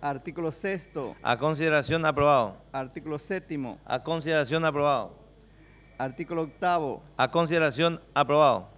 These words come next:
Speaker 1: Artículo noveno.
Speaker 2: A consideración, aprobado.
Speaker 1: Artículo diez.
Speaker 2: A consideración, aprobado.
Speaker 1: Artículo once.
Speaker 2: A consideración, aprobado.
Speaker 1: Artículo doce.
Speaker 2: A consideración, aprobado.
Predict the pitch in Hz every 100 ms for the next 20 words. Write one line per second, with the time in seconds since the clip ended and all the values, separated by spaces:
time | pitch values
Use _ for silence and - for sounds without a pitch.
0 | - - 127 120 151 160 165 160 170 160
1 | 107 - - 120 156 165 156 156 139 165
2 | 147 143 139 147 120 92 - - - -
3 | - - - - - - 135 120 156 156
4 | 147 151 175 185 - - - - - -
5 | 131 139 175 170 165 156 143 170 175 -
6 | _ 139 135 147 131 104 - - - -
7 | - 139 170 165 165 160 180 165 - 131
8 | 127 165 165 160 143 165 175 - 143 147
9 | 147 120 101 - - _ - - 139 120
10 | 180 170 160 185 - 135 - 131 127 175
11 | 165 165 151 170 180 - 143 151 147 107